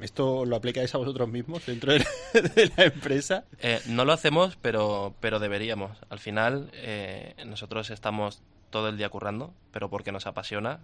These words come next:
Speaker 2: La verdad es que no-, nos levantamos y, y cuando nos damos cuenta ya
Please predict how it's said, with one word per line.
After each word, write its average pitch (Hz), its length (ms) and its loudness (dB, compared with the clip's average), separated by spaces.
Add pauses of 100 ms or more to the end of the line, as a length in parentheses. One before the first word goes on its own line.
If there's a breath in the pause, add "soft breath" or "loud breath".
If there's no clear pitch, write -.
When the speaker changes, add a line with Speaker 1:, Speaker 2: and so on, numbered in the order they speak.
Speaker 2:
La 107 80 -8
verdad 101 220 -6
es 101 60 -12
que 113 100 -6
no-, 104 160 -4
nos 104 220 -6
levantamos 104 580 -2
y, 98 120 -12 (220)
y - 120 -18
cuando 101 200 -6
nos 98 120 -6
damos 104 200 -4
cuenta 104 280 -4
ya 104 180 -6